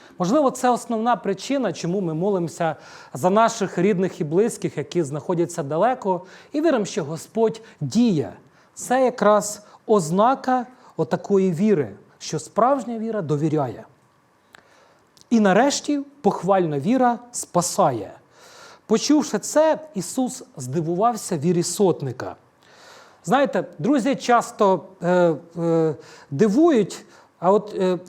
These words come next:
люди часто дивувалися Ісусу. Але за все служіння Ісуса було лише два випадки, коли здивувався Він. Перший випадок,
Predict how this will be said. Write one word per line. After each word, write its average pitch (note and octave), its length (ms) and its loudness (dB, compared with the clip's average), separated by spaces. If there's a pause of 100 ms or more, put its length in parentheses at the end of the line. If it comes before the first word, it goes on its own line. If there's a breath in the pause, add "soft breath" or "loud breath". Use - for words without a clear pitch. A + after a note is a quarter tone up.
люди A3 320 2
часто A3 420 0
дивувалися F3+ 880 4 (280)
Ісусу. F3 640 -2 (540 loud breath)
Але A#3+ 280 4
за G3 100 0
все A3 200 -4
служіння B3 560 0
Ісуса A3 720 0 (280 loud breath)
було A3 260 2
лише G#3+ 360 2
два D#3+ 220 2
випадки, A#3 640 0 (320 loud breath)
коли A3+ 280 2
здивувався F#3 760 2
Він. D3 340 -2 (1000 soft breath)
Перший C#4+ 380 2
випадок, A#3 640 0